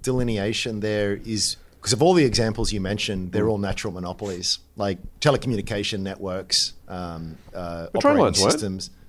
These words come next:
Speaker 2: Train line-, train lines were created bit by bit, line by line, and eventually merged and acquired and became, uh,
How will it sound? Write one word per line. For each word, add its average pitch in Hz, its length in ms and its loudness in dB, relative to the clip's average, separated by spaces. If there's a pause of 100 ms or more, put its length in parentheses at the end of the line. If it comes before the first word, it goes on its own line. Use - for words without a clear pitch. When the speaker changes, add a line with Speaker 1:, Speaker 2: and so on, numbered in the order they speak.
(340)
Speaker 2:
Train 170 160 2
line-, 123 160 4
train 170 180 6
lines 127 120 6
were 110 80 4
created 107 600 2
bit 123 160 4
by 92 100 4
bit, 113 200 2
line 110 240 4
by 98 120 6
line, 107 320 4
and 95 280 0 (400)
eventually 101 280 4
merged 104 380 6
and 98 80 0
acquired 104 420 6
and 101 100 4
became, 104 680 6
uh, 87 60 2